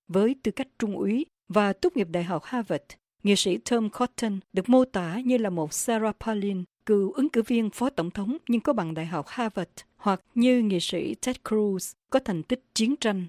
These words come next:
Vấn đề được đặt ra là nước Mỹ với khuynh hướng bảo thủ trở về thời kỳ gọi là cô lập mới sẽ đóng vai trò lãnh đạo như thế nào trong bối cảnh một thế giới đa cực và sự trỗi dậy kinh tế và quân sự của Trung Quốc. Nhìn vào cuộc chạy đua hiện nay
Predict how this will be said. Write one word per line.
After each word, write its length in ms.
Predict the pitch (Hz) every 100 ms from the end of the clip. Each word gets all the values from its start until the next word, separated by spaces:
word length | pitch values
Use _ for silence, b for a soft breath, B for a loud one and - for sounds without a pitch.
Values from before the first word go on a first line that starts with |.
| _ _ _
Vấn 180 | 302 330
đề 120 | 254
được 160 | 208 196
đặt 160 | 196 196
ra 320 | - 254 247
là 160 | 240 185
nước 220 | 190 294
Mỹ 300 | 190 170 220
với 140 | 285
khuynh 200 | 285 247
hướng 340 | 226 233 285 262
bảo 220 | 170 214
thủ 380 | - 180 165 254 _
trở 140 | 185 233
về 120 | 196
thời 220 | - 185
kỳ 340 | - 190 180
gọi 180 | 160 170
là 260 | 185 180 165 -
cô 180 | 220
lập 160 | 202 185
mới 300 | 180 185 254 - _ -
sẽ 160 | 226
đóng 160 | 208 269
vai 140 | 277
trò 200 | 254 196
lãnh 220 | 180 196
đạo 280 | 233 175 165
như 140 | 196 233
thế 140 | 285
nào 320 | 285 202 180 175
trong 160 | 226
bối 140 | 208 294
cảnh 360 | - 165 170
một 140 | 220 -
thế 120 | 233
giới 280 | 208 202 277
đa 220 | - 233 226 -
cực 140 | 160 _
và 100 | -
sự 180 | 202 214
trỗi 200 | 196 202
dậy 160 | 233 180
kinh 220 | - 233
tế 320 | 220 202 269 302
và 80 | 175
quân 160 | 220 208
sự 300 | - 175 160
của 60 | 226
Trung 240 | - 220
Quốc. 180 | 220 294 _ _ _ -
Nhìn 160 | 226
vào 320 | 208 220 202
cuộc 220 | 190 220 -
chạy 140 | 202
đua 160 | 202 254
hiện 300 | 208 175 214
nay 240 | 233 233